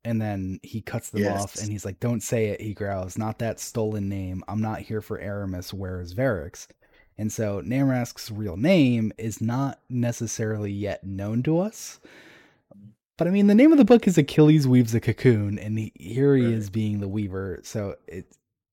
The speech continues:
Speaker 2: It's
Speaker 1: it
Speaker 2: Achilles.
Speaker 1: makes sense that it's Achilles.
Speaker 2: But that's probably, like, our bastardized version of his real name, right? So it's probably, like,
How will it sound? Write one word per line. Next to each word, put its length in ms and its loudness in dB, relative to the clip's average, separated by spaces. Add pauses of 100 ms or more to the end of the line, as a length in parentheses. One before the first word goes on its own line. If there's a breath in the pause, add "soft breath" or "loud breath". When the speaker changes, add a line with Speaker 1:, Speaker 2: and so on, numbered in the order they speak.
(180)
Speaker 2:
It's 100 -20
Speaker 1:
it 140 -10
Speaker 2:
Achilles. 220 -4
Speaker 1:
makes 200 -2
sense 380 -4
that 140 -6
it's 140 -10
Achilles. 840 -8 (760)
Speaker 2:
But 120 -4
that's 180 4
probably, 320 4
like, 280 0
our 140 -2
bastardized 760 -6
version 400 -2
of 80 -16
his 180 -10
real 160 -8
name, 320 -6
right? 260 -12
So 120 -20
it's 80 -18
probably, 240 -10
like, 180 -16